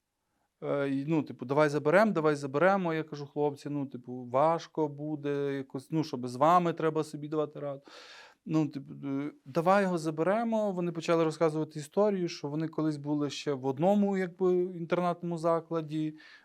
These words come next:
потім в тому ж самому Бердянську. Він для них був, як, е,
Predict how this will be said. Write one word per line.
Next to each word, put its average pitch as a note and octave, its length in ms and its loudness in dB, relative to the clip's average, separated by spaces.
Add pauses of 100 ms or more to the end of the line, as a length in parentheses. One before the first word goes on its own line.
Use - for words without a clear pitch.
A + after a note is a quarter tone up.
(120)
потім C#3+ 540 -2
в B2+ 60 -14
тому C#3+ 260 -2
ж - 80 -12
самому C#3 260 0
Бердянську. D#3+ 760 0
Він D#3 160 0
для D3 160 2
них D3+ 240 -4
був, C3 460 -4
як, B2+ 320 -6
е, C3 40 -4